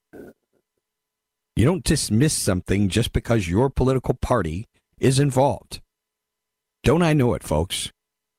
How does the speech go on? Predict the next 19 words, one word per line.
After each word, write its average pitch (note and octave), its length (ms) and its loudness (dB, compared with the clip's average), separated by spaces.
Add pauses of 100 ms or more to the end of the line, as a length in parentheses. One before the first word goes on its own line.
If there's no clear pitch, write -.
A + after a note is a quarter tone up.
(1700)
Between G#3+ 260 2
you A3 140 4
and F3 80 2
I, D#3+ 120 4
my D#3 200 2
dad D#3 400 2 (520)
was C#3 200 2
at D3 100 -2
Normandy A2 400 2
when G#2 160 2
they G2 100 2
hit A2 200 0
the F2+ 80 -8
beach. - 600 -2 (1200)
Had F2+ 120 0
no G2 80 2
respect F2 420 -2
for - 100 -4
war. F2+ 400 0